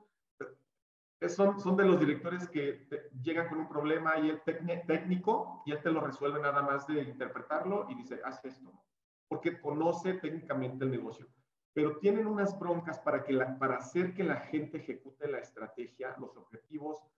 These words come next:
y las prioridades estratégicas, porque la gente no, no está haciendo caso, porque no están convencidos, porque no se sienten a gusto, porque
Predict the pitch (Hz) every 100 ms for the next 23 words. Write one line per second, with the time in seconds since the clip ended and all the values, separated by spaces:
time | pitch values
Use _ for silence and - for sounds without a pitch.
0 | _ _ _ 127 - - 131 123 117 117
1 | 139 - - 127 117 113 123 120 131 147
2 | 147 - _ _ - 147 - 147 139 -
3 | 202 202 196 196 196 - - 156 156 143
4 | 147 131 131 143 135 151 147 - - _
5 | _ 139 - 160 180 185 185 165 135 117
6 | 110 - 160 139 127 127 127 127 170 180
7 | - 160 151 139 117 120 147 - - 117
8 | - - _ _ _ - 131 131 139 139
9 | 131 - -